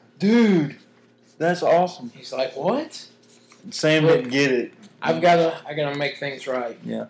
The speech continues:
Speaker 2: Just make it look good. So Sam rears back and he throws a, a, you know,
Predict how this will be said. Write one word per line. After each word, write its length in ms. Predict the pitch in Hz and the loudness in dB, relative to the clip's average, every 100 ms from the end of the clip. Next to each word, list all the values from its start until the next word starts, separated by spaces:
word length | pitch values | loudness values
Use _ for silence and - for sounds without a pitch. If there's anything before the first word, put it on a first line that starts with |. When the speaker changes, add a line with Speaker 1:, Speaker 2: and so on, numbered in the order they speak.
| _ | _
Speaker 2:
Just 200 | - - | -18 -10
make 180 | 139 139 | -8 -6
it 120 | 127 | -6
look 220 | 143 127 | -8 -10
good. 320 | 127 131 117 - _ _ | -8 -6 -8 -10 _ _
So 160 | - 143 | -16 -12
Sam 420 | 143 165 170 165 | -2 0 2 0
rears 360 | 160 165 165 156 | 2 4 4 2
back 260 | 147 147 | -2 -2
and 100 | 151 | -4
he 100 | 151 156 | -8 -8
throws 520 | - 143 147 147 - _ _ _ _ _ _ _ _ | -4 -4 -4 -10 -16 _ _ _ _ _ _ _ _
a, 140 | 123 123 - _ _ | -12 -12 -14 _ _
a, 180 | 123 123 107 | -16 -14 -14
you 220 | 131 131 | -12 -10
know, 220 | 123 117 | -10 -12